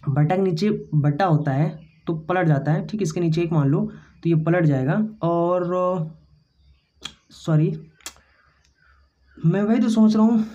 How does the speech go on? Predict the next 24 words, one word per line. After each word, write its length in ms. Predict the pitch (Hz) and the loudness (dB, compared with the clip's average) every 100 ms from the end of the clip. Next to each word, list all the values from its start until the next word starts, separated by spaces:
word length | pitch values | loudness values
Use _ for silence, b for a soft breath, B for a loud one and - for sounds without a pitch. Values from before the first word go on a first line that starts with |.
| B B | B B
इसमें 280 | 165 160 170 | -4 -2 0
क्या 140 | 160 | 0
आ 40 | 139 | 0
रहा 120 | 131 | 0
है, 60 | 139 | 0
ठीक 140 | 208 | 0
है। 140 | 180 156 B B - | 0 -4 B B -2
देखो 300 | 185 190 - | 0 0 0
ये 380 | 175 165 233 285 - - - _ _ _ - | 0 2 4 2 0 -8 -20 _ _ _ -2
एक, 260 | 190 220 170 | 2 2 0
ये 100 | 175 | -2
देखो, 300 | 175 170 - | 0 -2 0
ये 300 | 160 147 240 | 2 4 2
जो 180 | 220 226 | 2 2
सूत्र 380 | 220 - 214 208 | 0 0 2 4
हुआ 220 | 156 143 135 | 4 4 4
है 280 | 143 226 262 B - - | 2 0 -2 B -18 -6
वो 180 | 240 - | -6 -2
इसका 260 | - - 214 | -4 -4 -2
पूरा 220 | 208 214 | 0 2
अवकलन 280 | 208 220 233 | 2 2 2
कर 100 | 220 | 2
रहे 100 | 214 | 2
हैं, 140 | 214 | 2